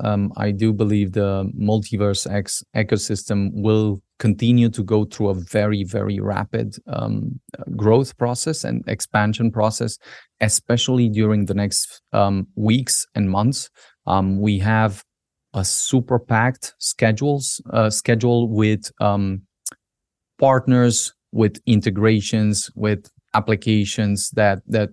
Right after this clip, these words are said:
are going to come live. Um, but this year, I do think will make the other years in terms of productivity, um, seem like, um, just be-, beginning points,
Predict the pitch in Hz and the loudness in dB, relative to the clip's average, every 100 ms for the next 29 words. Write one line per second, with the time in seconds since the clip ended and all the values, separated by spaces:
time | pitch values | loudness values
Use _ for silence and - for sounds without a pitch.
0 | - 107 104 107 110 107 107 - 107 101 | -2 0 2 2 2 2 -2 0 0 2
1 | 98 110 139 - _ - _ _ - 104 | 2 2 0 -6 _ -20 _ _ 0 2
2 | 104 82 95 113 104 - 123 120 - 123 | 2 0 0 0 0 2 2 2 0 2
3 | 120 113 110 - _ _ _ _ _ _ | 4 4 2 -4 _ _ _ _ _ _
4 | _ - 117 98 135 151 127 135 131 123 | _ 0 0 4 4 4 0 0 2 0
5 | - 117 120 117 117 117 - - 110 113 | 0 4 4 6 4 4 -2 0 4 4
6 | 123 113 117 101 98 - - _ _ - | 4 2 0 -4 -4 -6 -8 _ _ 4
7 | 123 127 123 127 120 113 - 104 - 110 | 6 6 4 2 2 2 0 -4 0 2
8 | 104 98 - 110 104 - 85 - _ - | 2 0 0 0 0 -6 -8 -10 _ -20
9 | - 98 101 101 95 _ - - 120 113 | -4 0 2 2 0 _ -4 2 4 6
10 | 110 104 95 - - 104 101 110 110 - | 6 4 2 -6 -4 -2 0 2 0 -2
11 | - _ _ 117 98 120 113 123 113 110 | -18 _ _ -4 2 6 6 4 2 2
12 | 104 131 127 101 - - 95 101 - | 4 6 6 4 0 -4 -2 -4 -6